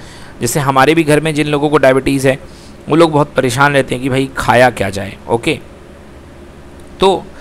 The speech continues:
आपको जो है बस एक चीज़ समझ लो, अगर कभी प्रॉब्लम होती है आपको तो आप ये देखो कि आपको, अ, ग्लाइसेमिक इंडेक्स जो है वो बहुत कम होना चाहिए, मतलब जीआई इंडेक्स जो है आपका क्या होना चाहिए, बहुत कम होना चाहिए,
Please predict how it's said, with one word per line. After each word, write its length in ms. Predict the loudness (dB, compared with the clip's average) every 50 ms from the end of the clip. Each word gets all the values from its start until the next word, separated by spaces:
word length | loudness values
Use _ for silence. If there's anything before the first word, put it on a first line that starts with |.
| -20 -20 -20 -8 0
आपको 300 | 0 0 0 2 0 0
जो 120 | 2 4 4
है 320 | 4 4 4 2 0 -4 -10 -16 -16 -4 -2
बस 220 | -2 -2 -2 -4 -2
एक 180 | 0 0 0
चीज़ 200 | 0 -2 -4 -2
समझ 240 | 0 0 0 0 0
लो, 200 | 0 0 0 0 -2 -8 -16 -20 -10 -6 -2
अगर 160 | 0 0 0
कभी 260 | 0 0 0 0 -2
प्रॉब्लम 400 | 0 2 2 2 2 2 0 0
होती 260 | 0 -2 -4 -4 0 0
है 60 | 2
आपको 320 | 0 0 -2 -6 -8 -8 -8 -10 -16 -20 -20 -18 -8 -6
तो 60 | -4
आप 320 | 2 4 4 4 2 0
ये 180 | -2 0 0 0
देखो 280 | 2 0 0 0 -2 -4
कि 400 | -2 -4 -4 -2 -2 -4 -4 -8 -4 -2
आपको, 280 | -2 -2 0 -2 -4 -4
अ, 40 | -4 -6 -12 -20 -20 -20 -20 -20 -20 -14 -8
ग्लाइसेमिक 1080 | -4 -4 -4 -4 -4 -6 -10 -8 -4 0 0 0 0 0 -2 -2 -2 -2 -4 -4 -6
इंडेक्स 420 | -6 -6 -2 0 0 0 0 -2 0
जो 120 | 0 2
है 220 | 4 4 2 0 0 -6 -16 -20 -14 -8
वो 160 | -2 0 2
बहुत 260 | 2 4 2 2 0 0
कम 180 | -2 -2 -2
होना 220 | -2 -2 -4 -4 -4
चाहिए, 240 | -4 -4 -4 -4
मतलब 300 | -4 -4 -2 -2 -2 -2
जीआई 320 | 0 0 2 4 4 4 2
इंडेक्स 340 | 0 0 0 -2 -2 -2 0
जो 100 | 2 2
है 40 | 2
आपका 200 | 2 2 0 -2
क्या 180 | -2 0 2 2
होना 140 | 2 0 -2
चाहिए, 200 | -4 -4 -4 -4
बहुत 260 | -2 -2 -2 -4 -4
कम 180 | -2 -2 -2 -2
होना 200 | -2 -4 -4 -6
चाहिए, 320 | -6 -8 -8 -10 -10 -10